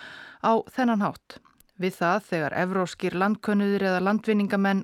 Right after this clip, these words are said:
komu þangað fyrst. En saga eyjanna og landsvæðanna byrjaði þó sjaldnast þar. Í tilfelli Bougainville-eyju komu forfeður hrokkinhærðu eyjaskeggjanna sem Fransmaðurinn lýsti sautján hundruð sextíu og níu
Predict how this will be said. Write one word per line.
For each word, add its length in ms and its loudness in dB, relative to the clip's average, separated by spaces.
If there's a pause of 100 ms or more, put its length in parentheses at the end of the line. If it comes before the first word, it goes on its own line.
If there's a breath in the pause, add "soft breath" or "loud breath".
komu 240 0
þangað 300 -2
fyrst. 400 -4 (1040 loud breath)
En 320 0
saga 540 2 (100)
eyjanna 560 4
og 160 2
landsvæðanna 680 0 (180)
byrjaði 400 2
þó 320 -2
sjaldnast 560 -4
þar. 240 0 (640 loud breath)
Í 80 -6
tilfelli 640 -2
Bougainville-eyju 880 2
komu 320 -2
forfeður 680 -4 (100)
hrokkinhærðu 800 -4
eyjaskeggjanna 720 -2
sem 240 -6
Fransmaðurinn 880 -2
lýsti 480 -2
sautján 480 -2
hundruð 240 -6
sextíu 460 -4
og 80 2
níu 180 4